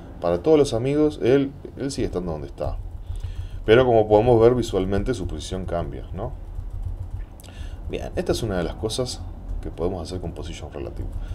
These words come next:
Position relative también afecta a otras cosas que vamos a ver ahora mismo. Y vamos a verla en tándem con position absolute. Bien, este es un archivo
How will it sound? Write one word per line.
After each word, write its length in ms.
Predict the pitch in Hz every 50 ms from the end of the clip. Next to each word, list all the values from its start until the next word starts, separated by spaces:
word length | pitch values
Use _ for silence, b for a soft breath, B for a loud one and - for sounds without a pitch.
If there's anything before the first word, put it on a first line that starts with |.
| B B B B B B B B B B B -
Position 260 | - 107 110 120 113
relative 340 | 120 123 127 120 127 123 110
también 280 | - 92 92 104 104
afecta 340 | - - - 120 98 - 92
a 60 | 87
otras 320 | 107 135 170 - 90 85 -
cosas 320 | - 69 - - 87 -
que 160 | - 67 64
vamos 280 | 64 64 65 - - -
a 60 | 69
ver 220 | 76 85 95 - - -
ahora 280 | - - 123 135 139 139
mismo. 360 | 156 160 - - - - - - - - - - - - - B B B B B B B B B B B B 80
Y 60 | 87
vamos 260 | 95 113 113 113 107
a 20 |
verla 380 | 101 110 117 123 127 131 - -
en 240 | - 98 92 92 90
tándem 480 | - 135 143 143 135 131 135 139 135 117
con 220 | - 101 98 95
position 500 | - 90 90 - - 143 - - 120 110
absolute. 680 | 110 104 101 - - - - 58 - - - - - - - - - - - - - - - - - - - - - - - - - - - - - - - - - - - B B B B B B B B B B B B - - - - -
Bien, 140 | - 90 - - -
este 140 | 165 170
es 140 | 160 117 -
un 320 | 104 90 87 85 82 80 76
archivo 540 | 71 76 - - - 95 87 85 82 78